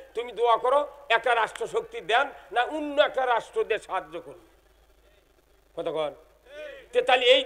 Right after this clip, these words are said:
এই, এটা যখনই এই আয়াত নাযিল করছে, তার কিছুদিন পরই রসুল হিজরত করে মদিনায় চলে গেছে।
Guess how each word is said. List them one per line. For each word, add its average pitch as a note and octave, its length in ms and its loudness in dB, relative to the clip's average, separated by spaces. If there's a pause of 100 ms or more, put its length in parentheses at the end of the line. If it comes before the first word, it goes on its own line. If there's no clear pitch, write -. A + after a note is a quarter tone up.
(100)
এই, B3+ 140 2
এটা A#3+ 280 6
যখনই D#4+ 440 0
এই D#4+ 80 10
আয়াত C#4+ 160 4
নাযিল C4 340 -2
করছে, B3+ 400 2 (200)
তার A#3+ 180 4
কিছুদিন C#4 540 -6
পরই C4 280 0 (220)
রসুল G#3 420 -2 (760)
হিজরত G#3+ 360 -8
করে G3+ 140 -4
মদিনায় E3 440 -8
চলে - 240 -14
গেছে। - 260 -20